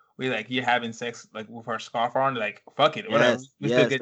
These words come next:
Speaker 2: That's
Speaker 1: in.
Speaker 2: my girl, G. Like, I'm getting
Speaker 1: <laughs>
Speaker 2: buckets. I don't even give a fuck, G. Like, I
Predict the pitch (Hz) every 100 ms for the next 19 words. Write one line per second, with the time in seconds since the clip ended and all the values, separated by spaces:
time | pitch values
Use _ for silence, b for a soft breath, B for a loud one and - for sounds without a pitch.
0 | - 175 208 190 147 151 196 180 160 185
1 | 175 214 165 107 92 151 135 - 180 170
2 | 120 101 104 131 123 - 107 104 113 107
3 | 107 139 -